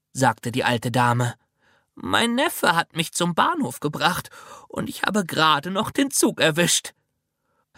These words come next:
Ich konnte das alles überhaupt noch nicht glauben. „Wie war noch gleich dein Name?“, fragte die alte Dame. „Manu“, sagte ich. „Manu Anderson.“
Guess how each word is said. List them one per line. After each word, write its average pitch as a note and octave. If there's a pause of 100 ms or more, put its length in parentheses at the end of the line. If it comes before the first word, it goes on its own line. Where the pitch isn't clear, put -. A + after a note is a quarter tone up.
(680)
Ich D#3+
konnte G3+
das D#3
alles G3
überhaupt E3
noch D3
nicht C#3+
glauben. G3+ (1300)
„Wie C4
war A#3+
noch G#3
gleich E3+
dein F#3
Name?“, C3+ (500)
fragte A#2
die A2
alte A#2+
Dame. A#2+ (800)
„Manu“, G#3+ (320)
sagte B2+
ich. B2 (460)
„Manu B3
Anderson.“ E3